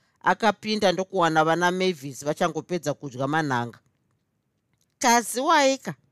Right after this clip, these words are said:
Paurosi akadavira. Mavis ndokubva arovanisa zvitsiga, moto uchibva wabvira. Mavis akasimudza musoro, akaona pane uno mukomana murefu, anenge mutema, mutete,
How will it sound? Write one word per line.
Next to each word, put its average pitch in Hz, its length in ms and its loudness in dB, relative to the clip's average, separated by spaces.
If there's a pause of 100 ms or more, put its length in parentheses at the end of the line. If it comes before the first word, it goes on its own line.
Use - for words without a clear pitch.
(600)
Paurosi 160 440 -2
akadavira. 151 760 0 (520)
Mavis 165 500 0
ndokubva 165 440 -2
arovanisa 180 520 0
zvitsiga, 147 600 -8 (360)
moto 151 400 -4
uchibva 151 360 -4
wabvira. 135 540 -2 (760)
Mavis 185 440 -2
akasimudza 185 680 0
musoro, 180 640 -2 (420)
akaona 175 720 4
pane 190 380 0
uno 180 340 -4
mukomana 165 560 -2
murefu, 165 680 -2 (240)
anenge 170 420 0
mutema, 156 680 -2 (220)
mutete, 147 720 -4